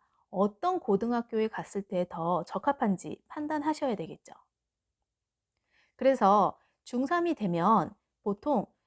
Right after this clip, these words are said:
내가 원하는 고등학교, 가고 싶은 고등학교의 교육 편제표를 한번 뽑아서 비교해 보시면 상당히 많은 도움을 받을 수 있습니다. 저도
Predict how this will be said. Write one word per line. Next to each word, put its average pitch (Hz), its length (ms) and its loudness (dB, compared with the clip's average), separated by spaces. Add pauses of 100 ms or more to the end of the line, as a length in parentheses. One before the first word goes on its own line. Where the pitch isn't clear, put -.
(160)
내가 220 280 6
원하는 226 440 4
고등학교, 185 680 -4
가고 202 320 0
싶은 240 280 -8
고등학교의 202 840 -2 (120)
교육 254 420 -2
편제표를 262 640 -4
한번 202 540 0 (100)
뽑아서 254 560 -4
비교해 302 400 -4
보시면 180 720 -6
상당히 302 400 -2
많은 170 320 -2
도움을 262 340 -2
받을 175 240 -6
수 - 140 -16
있습니다. - 440 -18 (2250)
저도 226 680 2